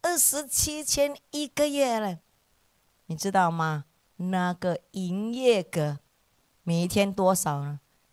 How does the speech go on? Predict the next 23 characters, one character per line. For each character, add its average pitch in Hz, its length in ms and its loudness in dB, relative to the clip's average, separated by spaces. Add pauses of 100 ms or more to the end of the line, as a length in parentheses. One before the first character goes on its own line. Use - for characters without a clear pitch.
(120)
每 156 340 0
天 175 200 -2
只 156 120 -4
是 170 120 -4
三 151 540 -2
百 135 200 -10
块。 156 420 -14 (1400)
我 240 220 6
要 277 120 8
怎 254 220 2
么 240 300 -2
交 247 320 2
租 262 200 -4
金？ 214 360 -2 (600)
我 233 220 2
要 277 180 6
怎 262 200 2
么 262 160 0
还 220 360 2
员 233 300 0
工 254 240 0
的 247 80 0
钱？ 214 460 -2